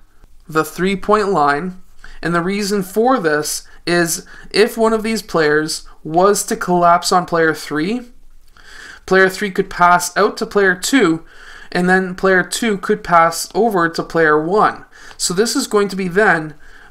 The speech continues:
making the zone defense stretch, and we can have an easy extra pass into the low post for player five to get an easy, easy layup. However, as you can see with most of these plays,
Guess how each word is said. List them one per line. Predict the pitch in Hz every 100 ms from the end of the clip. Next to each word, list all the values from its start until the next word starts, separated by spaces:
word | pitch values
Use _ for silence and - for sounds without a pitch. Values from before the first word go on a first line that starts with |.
| - -
making | 175 190 190 196 185
the | 170
zone | 160 147 185 185
defense | 175 233 233 170 160 -
stretch, | - - - - 208 233 160 147 - - - - -
and | 165
we | 185
can | 190
have | 180 170
an | -
easy | 170 196 185 190 -
extra | 175 - - 170
pass | 175 180 170 170 -
into | 170 180
the | 165
low | 160 160 160
post | - 220 156 139 - - -
for | - 160
player | 165 175 160
five | - 233 233 165 151
to | -
get | 165 160
an | 160
easy, | 151 160 160 208 208 - -
easy | 220 254 214 165 180 165 -
layup. | 156 170 156 113 - - - - 214
However, | 226 240 233 240
as | 226 294 311
you | 330
can | 339
see | - - 247
with | 247 240
most | 196 185 196 202
of | 190
these | 175 185 180
plays, | - 151 151 196 247 - -